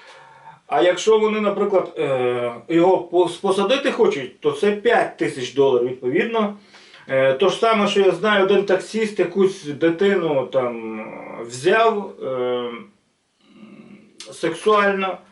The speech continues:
і менти йому сказали: «П'ять тисяч доларів, ми тебе не посадимо». Ну, він сів, бо він не мав п'ять тисяч доларів.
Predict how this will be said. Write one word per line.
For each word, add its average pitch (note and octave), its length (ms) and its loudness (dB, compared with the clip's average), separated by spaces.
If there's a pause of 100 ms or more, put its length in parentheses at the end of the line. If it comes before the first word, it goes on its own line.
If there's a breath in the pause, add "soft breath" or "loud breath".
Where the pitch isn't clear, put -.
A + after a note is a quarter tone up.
(680 soft breath)
і A3+ 480 2
менти F3 540 2
йому F#3 200 2
сказали: E3 300 2
«П'ять F3+ 300 2
тисяч D#3+ 300 -4
доларів, D#3+ 540 2
ми D3+ 100 -4
тебе C#3 200 2
не C#3+ 80 0
посадимо». B2+ 640 -2 (1300 loud breath)
Ну, D#3+ 120 -2
він G#3 260 4
сів, G#3 380 0
бо D#3+ 140 2
він D#3 360 -2
не C#3 200 0
мав C#3+ 280 2
п'ять C#3 200 0
тисяч A#2+ 320 -8
доларів. A2 380 -2